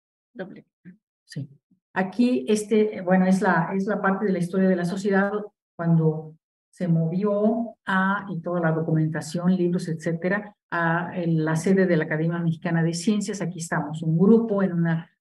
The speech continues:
Speaker 2: comida organizada. Esta es la imagen que uno debe tener de, este, o que tenemos muchos de Juan José, siempre rodeado de jóvenes, de alumnos, de colegas, de todas edades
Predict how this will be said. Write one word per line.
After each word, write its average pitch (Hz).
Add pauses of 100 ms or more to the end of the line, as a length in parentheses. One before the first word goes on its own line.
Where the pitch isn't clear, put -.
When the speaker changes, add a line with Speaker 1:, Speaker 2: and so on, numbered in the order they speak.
Speaker 2:
comida 196
organizada. 185 (240)
Esta 320
es -
la 240
imagen 233
que 214
uno 202
debe 190
tener 175
de, 165 (360)
este, -
o 175
que 170
tenemos 180
muchos 190
de 156
Juan 143
José, 196 (380)
siempre 226
rodeado 190
de 170
jóvenes, 196
de 175
alumnos, 190
de 160
colegas, 175 (300)
de 165
todas 185
edades 175